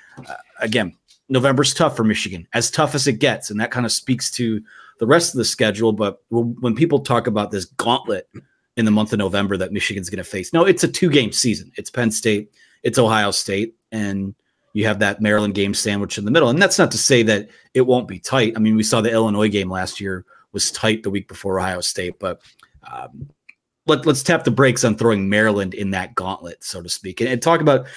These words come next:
you know, separation weeks. This is what we're, you know, the part of the season we're in. We saw Oklahoma beat Texas last week. Uh, we saw U S C show its ass to the world again defensively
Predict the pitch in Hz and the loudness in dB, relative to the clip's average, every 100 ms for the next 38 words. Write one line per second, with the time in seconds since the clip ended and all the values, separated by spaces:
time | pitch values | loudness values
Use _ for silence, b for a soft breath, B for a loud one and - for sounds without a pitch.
0 | B B 127 120 110 - - 185 180 147 | B B 2 2 0 -4 0 2 4 6
1 | 147 - 107 95 95 - - - 127 131 | 6 4 0 -4 -6 -6 -6 -6 -4 -2
2 | 120 127 131 123 131 113 98 - 123 113 | 2 2 2 -2 -2 -4 -4 -2 0 0
3 | 107 123 107 104 104 98 95 120 127 123 | 0 -2 -2 -2 -2 -2 -2 0 2 2
4 | 110 110 117 113 110 110 - 110 - 98 | 0 0 2 2 0 -6 -6 -6 -6 -6
5 | 104 95 - 95 92 - b b b b | -6 -6 -8 -12 -14 -16 b b b b
6 | 92 90 - 107 98 113 107 - 135 135 | -4 -2 -2 0 2 2 2 4 6 6
7 | 135 131 - 110 107 - 113 120 120 - | 6 0 0 0 0 0 0 0 -2 -4
8 | 110 101 107 113 110 101 98 120 113 110 | -4 0 2 2 0 -2 0 2 2 -2
9 | - 107 - 101 101 98 | -4 -4 -4 -4 -4 -4